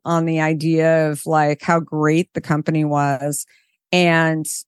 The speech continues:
he interrupted me about fifteen minutes in and said,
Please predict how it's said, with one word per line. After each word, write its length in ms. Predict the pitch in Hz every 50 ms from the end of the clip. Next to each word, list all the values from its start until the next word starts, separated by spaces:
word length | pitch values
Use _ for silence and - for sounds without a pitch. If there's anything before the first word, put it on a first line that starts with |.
| _ _ _ _ _ _ _ _
he 320 | - - - 208 196 190
interrupted 560 | 185 185 180 175 170 160 160 - - 170 151 156
me 160 | 160 156 151
about 240 | 135 151 139 - -
fifteen 440 | 160 143 - - - 160 151 151 147
minutes 280 | 147 147 143 139 -
in 340 | 269 294 277 220 185 175 170
and 160 | 160 156 156
said, 520 | - - 170 156 151 151 151 147 151 143